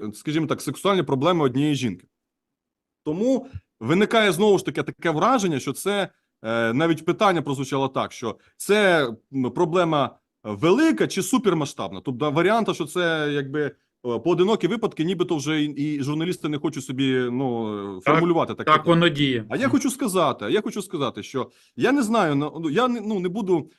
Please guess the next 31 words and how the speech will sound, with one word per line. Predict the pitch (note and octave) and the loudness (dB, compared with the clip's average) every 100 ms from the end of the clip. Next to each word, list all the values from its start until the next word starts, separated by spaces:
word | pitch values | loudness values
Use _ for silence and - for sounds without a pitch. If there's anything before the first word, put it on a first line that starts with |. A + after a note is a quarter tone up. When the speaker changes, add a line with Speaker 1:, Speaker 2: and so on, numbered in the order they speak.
| _ | _
Speaker 1:
якби | C#3 C#3 | -8 -6
під | F3+ | -6
сумнів | - A3 F#3 | -2 0 0
ставити | - G3+ F3+ E3+ | -2 -2 -2 -2
правдивість, | - E3+ D3+ D#3+ D#3+ D#3 - | -4 -2 -2 0 -2 -6 -4
е, | B2+ B2 A#2 | 0 0 0
цих, | A2 - D#3 - | -4 -4 -6 -4
е, | B2 A#2 A2+ | -4 -2 -2
ну, | A#2 B2+ G#2 F2+ | -2 -2 -4 -6
цього | - D#3+ C3+ | -4 -2 -2
прикладу, | D3+ E3+ D#3+ B2+ | 0 -2 0 -2
який | B2+ C3 | -2 0
Марк | B2 B2 - | 0 -2 -4
Сергієв | - A#2+ B2+ B2 | -8 -4 -4 -4
привів, | C3 F3+ C4+ - _ _ _ | -4 -2 -2 -4 _ _ _
хоча | - D3 G#3 | -8 -2 0
він | F3 F3 | 0 0
для | D#3+ | 0
мене | D#3+ D3+ | 0 -2
виявляється | C3+ A#2 A2 C3+ D3 D3+ C3+ | -2 -6 -4 -2 0 -2 -2
трошки | B2 B2+ C3 | -6 -6 -8
таким | A2+ A2 B2 | -10 -4 -4
якийсь | A2+ A2+ - - _ _ | -4 -8 -10 -18 _ _
дуже | B2 C3+ C3+ | -2 0 2
гротескним | C#3+ D3 C#3 - A2+ G2 | 0 0 -2 -2 -8 -8
якимось, | F#2 G2+ G2 - | -8 -8 -10 -8
ну, | D3 B2 | -4 -4
не, | A2+ | -2
не | A#2 A#2 | -4 -6
знаю, | A2 G2 | -8 -10
якось, | G2 F#2 | -12 -16